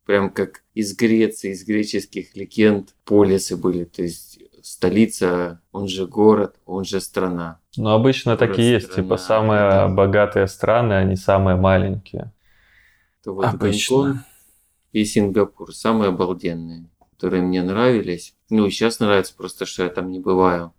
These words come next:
Speaker 1: Как бы я бы с
Speaker 2: Я думаю,
Speaker 1: удовольствием.
Speaker 2: сейчас, сейчас вряд ли кто-то бывает, разве что только те люди, которые там живут.
Speaker 1: <laughs> Да.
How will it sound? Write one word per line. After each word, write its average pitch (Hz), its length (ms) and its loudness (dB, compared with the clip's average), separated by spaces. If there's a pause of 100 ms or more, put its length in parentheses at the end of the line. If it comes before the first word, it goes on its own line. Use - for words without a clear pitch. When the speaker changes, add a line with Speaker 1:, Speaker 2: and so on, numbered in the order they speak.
Speaker 1:
Как - 140 -20
бы 92 100 -18
я 90 100 -16
бы 92 140 -20
с - 160 -20
Speaker 2:
Я 107 180 2
думаю, 113 360 4
Speaker 1:
удовольствием. 107 180 -2
Speaker 2:
сейчас, 113 420 0
сейчас 113 420 -2
вряд 117 260 4
ли 107 100 -2
кто-то 107 320 -4
бывает, 107 500 4
разве 107 280 0
что - 200 -8
только 107 320 -2
те - 160 0
люди, 107 240 4
которые 104 360 2
там 107 180 -2
живут. 104 340 0 (640)
Speaker 1:
<laughs> - 680 -2 (100)
Да. 95 480 2